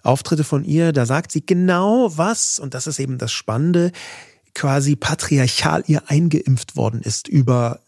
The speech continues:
Jahre, wenn nicht Jahrzehnte. Von Anfang an gab es immer diese Warnung,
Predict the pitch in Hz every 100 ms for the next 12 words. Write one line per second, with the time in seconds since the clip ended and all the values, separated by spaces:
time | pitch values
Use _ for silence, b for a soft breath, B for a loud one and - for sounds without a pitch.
0 | _ 135 120 139 131 117 123 120 - b
1 | b b 120 117 - 123 120 110 113 b
2 | b - 151 170 208 208 185 - 156 160
3 | - B B B 139 143 143 - 185 180
4 | 170 175 _ _ _ 147 143 131 135 131
5 | 127 b b b 113 123 151 208 175 165
6 | 165